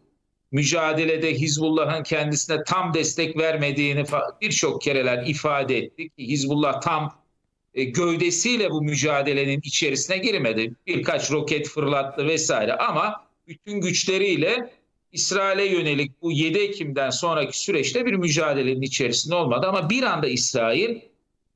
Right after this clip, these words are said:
işte, e, bütün bunun tedarik zincirini gördük. Akıllı telefonlardan yer tespitinden, e, korkan, e, Hizbullah çağrı cihazlarına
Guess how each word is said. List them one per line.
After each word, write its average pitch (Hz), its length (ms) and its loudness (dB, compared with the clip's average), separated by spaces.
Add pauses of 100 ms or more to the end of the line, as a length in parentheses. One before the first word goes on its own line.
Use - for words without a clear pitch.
(120)
işte, 180 240 -2
e, 170 440 0 (560)
bütün 175 340 0
bunun 165 360 0
tedarik 160 500 0
zincirini 151 600 0
gördük. 156 580 -2 (540)
Akıllı 175 420 0
telefonlardan 165 800 0
yer 160 360 0
tespitinden, 160 920 -2
e, 135 300 2
korkan, 143 680 -2
e, 135 140 -2
Hizbullah 143 600 2
çağrı 170 400 2
cihazlarına 120 920 0